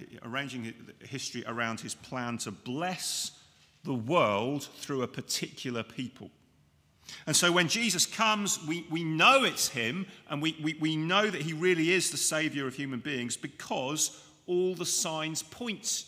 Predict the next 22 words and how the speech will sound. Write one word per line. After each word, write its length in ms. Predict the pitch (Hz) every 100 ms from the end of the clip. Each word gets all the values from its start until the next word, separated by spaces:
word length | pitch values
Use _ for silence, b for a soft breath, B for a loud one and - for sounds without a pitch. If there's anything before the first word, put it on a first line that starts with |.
| -
to 220 | - 127 101
him. 260 | 95 87 _ _ _ _ _ _ _ _ _ _ _ _ _ _ - B B
So 160 | - 156
Paul 280 | - 202 185
points 280 | 175 160
out 160 | 170 160
John 260 | 139 196 196
the 60 |
Baptist 920 | - 240 - - 117 - - - - B B B B -
is 220 | 156 165
another 320 | 175 196 165
sign 500 | - - 127 107 92 64 - - - b b b b b b
pointing 460 | - 156 139 - 127
forwards. 960 | - 143 131 104 92 - - - - - -
<clears throat> 1400 | 247 165 143 - - _ _ _ _ _ _ - -
Verses 320 | 131 127 123 -
twenty-five, 760 | 143 127 127 123 120 101 - 123
uh, 400 | 123 - - 120
uh, 180 | 113 117
tw-, 200 | 135 -
twenty-four, 440 | 147 127 143 127
twenty-five. 720 | - 123 110 127 104 98 -